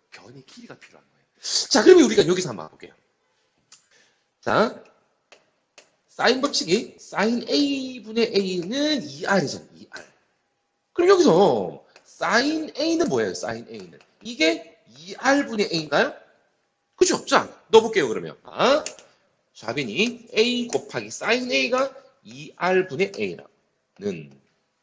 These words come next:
자, B 곱하기. 자, 사인 B는 또 똑같은 거잖아요.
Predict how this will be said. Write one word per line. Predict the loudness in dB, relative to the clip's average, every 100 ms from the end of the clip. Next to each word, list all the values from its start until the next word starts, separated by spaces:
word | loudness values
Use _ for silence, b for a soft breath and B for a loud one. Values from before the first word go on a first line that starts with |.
| _ _
자, | 0 2 2
B | 0 0
곱하기. | -2 -8 -10 -18 -20 -20 -20 b b b
자, | 2 2
사인 | 2 2 2 4
B는 | 2 0 -2 -8
또 | -6 -4
똑같은 | -4 0 2
거잖아요. | 2 2 2 2